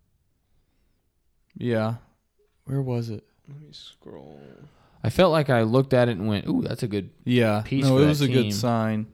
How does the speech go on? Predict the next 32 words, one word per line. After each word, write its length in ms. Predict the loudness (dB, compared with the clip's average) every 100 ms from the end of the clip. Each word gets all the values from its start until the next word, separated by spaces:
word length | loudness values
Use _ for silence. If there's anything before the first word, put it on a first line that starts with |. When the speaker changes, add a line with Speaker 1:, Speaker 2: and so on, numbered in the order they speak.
| _ _ _ _ _ _ _ _ _ _ _ _ _ _ -20
Speaker 3:
I 40 | _ -20 _ _ -20 -18 -18 _ -2
mean, 140 | 2
we've 100 | 2
been 120 | 0
talking 320 | 0 0 0 -4
a 40 |
little 180 | -2 -2
bit 100 | -4
about, 360 | -4 -4 -6 _ -14
like, 160 | -14 _ _ -4
people 160 | -2
are 40 | 0
making, 280 | -4 -4
I 100 | -6
feel 200 | -6 -6
like, 280 | -4 -6 _ _ _ _ _ _ _ _
I 120 | -2 -2
haven't 160 | -2
really 240 | -2 -4 -4
seen 300 | -6 -4 -2
one 160 | -4
and 80 | -4
went, 180 | -6 -8 _
"Eh." 280 | -6 -4 -6 -8 _ _ -20
Speaker 2:
Yeah. 360 | -18 -14 -14 -16 -20 _ _ _ _ _ -18
Speaker 3:
What 120 | -14
in 60 |
the 60 | -12
world? 480 | -6 -4 -2 -4 -8 -10
Speaker 1:
Yeah. 340 | -8 -6 -8 -12 _ _ -20 -20 -20 -20
Speaker 2:
It's 240 | -20 -20 -20
definitely, 640 | -12 -10 -10 -10 -12 -14